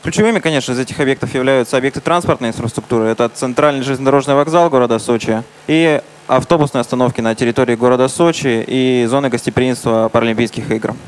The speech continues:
Также большое внимание мы уделяли объектам социальной сферы. Это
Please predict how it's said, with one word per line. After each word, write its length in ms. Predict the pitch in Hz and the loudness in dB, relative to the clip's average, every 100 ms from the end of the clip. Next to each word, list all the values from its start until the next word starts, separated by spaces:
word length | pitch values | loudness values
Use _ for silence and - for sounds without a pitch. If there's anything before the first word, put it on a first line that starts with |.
| - - | -20 -4
Также 260 | 180 175 143 | -2 0 0
большое 480 | 131 151 139 127 127 | 0 0 2 2 0
внимание 460 | 135 147 160 131 | -2 0 0 0
мы 240 | 117 117 113 | 0 0 0
уделяли 680 | 113 123 120 117 110 110 - | 0 0 2 0 -2 -4 -4
объектам 340 | 123 127 - | -2 -2 -4
социальной 480 | 113 135 170 165 147 | -6 0 2 2 -2
сферы. 360 | - 143 135 120 | -2 0 0 0
Это 540 | 110 113 113 110 110 | 0 0 0 0 -4